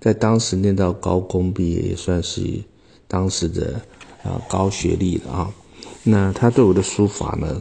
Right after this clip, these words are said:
从来没有赞美过，因为他这个日本教育的这种想法，就是会挑刺儿啊，挑出毛病啊。他说，“哎，这个弯啊，太弱了，这一撇撇的不好。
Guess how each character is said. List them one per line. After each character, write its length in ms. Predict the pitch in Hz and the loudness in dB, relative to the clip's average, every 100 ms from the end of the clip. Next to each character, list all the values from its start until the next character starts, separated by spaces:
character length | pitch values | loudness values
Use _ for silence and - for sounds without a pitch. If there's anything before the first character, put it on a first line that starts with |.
| - - | -10 -4
从 640 | - 90 98 113 120 120 | 0 4 4 6 6 6
来 260 | 95 82 85 | 4 0 -2
没 320 | 92 87 87 | -2 0 0
有 160 | 87 87 | -2 -4
赞 180 | - 87 | -6 -8
美 240 | 76 - - | -8 -10 -12
过， 220 | 55 - - _ _ _ _ - - - - - | -10 -12 -14 _ _ _ _ -20 -20 -20 -20 0
因 180 | 120 113 | 4 6
为 100 | 107 | 4
他 200 | - 101 | 2 -4
这 160 | - 98 | 0 2
个 160 | 92 | 2
日 200 | 95 101 | 4 2
本 240 | - 82 82 | 2 0 -2
教 240 | - 90 | 0 0
育 180 | 90 85 | 2 0
的 140 | 80 87 | 0 -4
这 180 | 92 | -2
种 260 | 87 82 - | -2 -2 -6
想 320 | - - 82 87 | -8 -6 -4 -6
法， 260 | - - - | -8 -10 -8
就 120 | 101 | -8
是 220 | - - 110 - _ | -6 -6 -6 -12 _
会 220 | - 107 90 | -2 0 0
挑 420 | - - 101 113 - | 0 0 0 0 -2
刺 220 | - 123 | 2 2
儿 180 | - - - | 2 -6 -18
啊， 220 | - - | -20 -20
挑 200 | - 95 | -4 0
出 160 | 98 95 | 0 0
毛 200 | 92 - 90 | -2 -2 -4
病 220 | - 98 - | -2 -2 -4
啊。 120 | 90 - - | -12 -14 -10
他 140 | 101 | -6
说 220 | 98 107 - - - - - | 0 -2 -2 -16 -20 -20 -6
，“哎， 260 | 113 117 104 - | 2 2 2 0
这 140 | 127 | 2
个 120 | 117 | 4
弯 480 | 110 - 110 107 107 | 2 2 2 2 2
啊， 240 | 98 92 98 - _ _ - | 0 -2 -6 -12 _ _ -10
太 180 | - 113 | 0 4
弱 380 | 107 117 92 | 4 4 4
了， 100 | 57 - - | 2 -6 -6
这 140 | - | 2
一 160 | 117 120 | 4 4
撇 360 | - - 71 62 | 2 -6 -4 -4
撇 240 | - 69 | -4 -4
的 80 | 170 | -4
不 140 | - | -8
好。 380 | - - - | -10 -8 -8